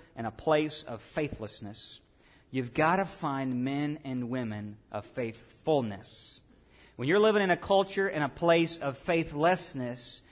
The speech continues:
you've gotta find men and women of faithfulness. What happens? God tells Moses, "Hey, get some of the elders and take your staff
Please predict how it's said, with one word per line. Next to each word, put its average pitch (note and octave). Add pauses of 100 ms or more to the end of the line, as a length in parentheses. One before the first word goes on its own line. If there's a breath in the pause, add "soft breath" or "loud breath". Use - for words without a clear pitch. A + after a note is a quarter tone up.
(220 soft breath)
you've B2
gotta E3
find D3+
men D#3+
and C#3
women C#3+
of C3
faithfulness. C#3+
What F3+
happens? C#3+ (800 soft breath)
God D3
tells D3
Moses, C3
"Hey, D3
get C#3
some G3+
of F#3+
the D#3+
elders C#3
and B2+
take D#3+
your C#3+
staff C3+